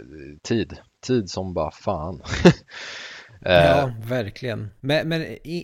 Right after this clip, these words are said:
Speaker 2: innan vi går helt från Avatar så vill jag bara, för jag blev så himla nyfiken på hela den här grejen med att man liksom struntar i fas ett, liksom så här initierade fas två tidigt för att få träna på den innan fas ett.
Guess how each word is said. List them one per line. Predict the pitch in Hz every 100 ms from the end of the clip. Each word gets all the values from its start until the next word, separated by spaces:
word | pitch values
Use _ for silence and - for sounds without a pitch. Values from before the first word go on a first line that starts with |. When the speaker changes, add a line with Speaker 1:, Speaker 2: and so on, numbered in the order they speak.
| 180
Speaker 2:
innan | 170 180
vi | 170
går | 127 120 113 - -
helt | - 147 101
från | - 113 101
Avatar | 92 92 95 92
så | -
vill | 104
jag | 101
bara, | 107 104 98 - - - - - - - -
för | 139
jag | 147
blev | 160
så | -
himla | 113 117 107 107 107
nyfiken | 113 113 107 120 - 98
på | 101
hela | 101 101
den | 98
här | 98
grejen | 110 101 92
med | 92 95
att |
man | 101 95
liksom | 95 - 95 87 - - - _
struntar | - 139 117 110 151
i | 120
fas | - 107 -
ett, | 139 113 - - - _ _ _
liksom | - 110 104 113
så | 110
här | 104 101 -
initierade | 127 110 107 120 107 104
fas | 104 117 -
två | 139 117
tidigt | - 120 123 143
för | 117
att | 117 -
få |
träna | 113 120 117 123
på | 127
den | 104 101
innan | 101 101 95
fas | 113 95
ett. | - 65 -